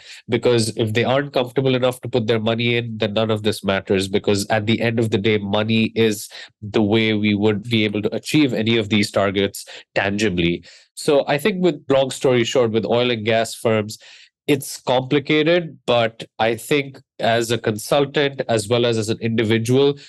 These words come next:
we should be checking very, very carefully what's going on with oil and gas companies and we, with any other sector, to be honest. So it's important to just be able to take a deep dive into data sometimes.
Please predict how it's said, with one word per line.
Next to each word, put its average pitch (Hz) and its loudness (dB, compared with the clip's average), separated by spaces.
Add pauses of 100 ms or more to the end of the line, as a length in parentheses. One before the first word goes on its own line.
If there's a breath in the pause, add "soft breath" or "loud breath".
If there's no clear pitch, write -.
we 117 2
should 127 0
be 117 2
checking 107 -4 (160)
very, 117 0
very 110 2
carefully 107 0
what's 98 0
going 104 2
on 101 0
with 101 -2
oil 104 2
and 101 0
gas 101 0
companies 95 -2 (320 loud breath)
and 104 0
we, 113 2
with 107 -2
any 131 0
other 110 2
sector, 110 -2
to 104 0
be 101 2
honest. 92 -2 (320 loud breath)
So 104 0
it's 120 -4
important 120 0
to 117 0
just 110 -4 (240)
be 123 2
able 110 0
to 110 0
take 110 -2
a 113 0
deep 101 -2
dive 98 0
into 95 -2
data 90 0
sometimes. 90 -12